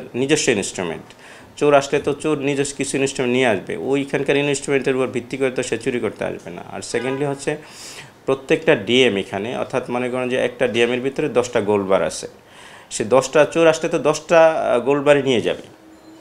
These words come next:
সে তো ওটার ভিতর থেকে একটা দুইটা করে কখনোই নিবে না। এখানে দেখা যাচ্ছে যে, যে কটা ডিএম থেকে,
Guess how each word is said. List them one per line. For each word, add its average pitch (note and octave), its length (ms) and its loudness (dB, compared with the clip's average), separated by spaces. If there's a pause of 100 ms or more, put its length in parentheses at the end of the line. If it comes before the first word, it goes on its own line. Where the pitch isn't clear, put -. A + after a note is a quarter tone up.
(200)
সে C#3 200 0
তো D#3 220 4
ওটার D3+ 160 6
ভিতর C#3 220 -2
থেকে D3 200 -2
একটা D3+ 260 2
দুইটা D#3 240 0
করে C3+ 260 2
কখনোই A2 300 -2
নিবে F#2 280 -2
না। F2 120 -6 (100)
এখানে C#3+ 260 -6
দেখা C#3+ 280 -2
যাচ্ছে D3 280 -6
যে, D3+ 140 -4
যে C3+ 220 -2
কটা C3+ 160 0
ডিএম B2 300 -4
থেকে, B2+ 420 -8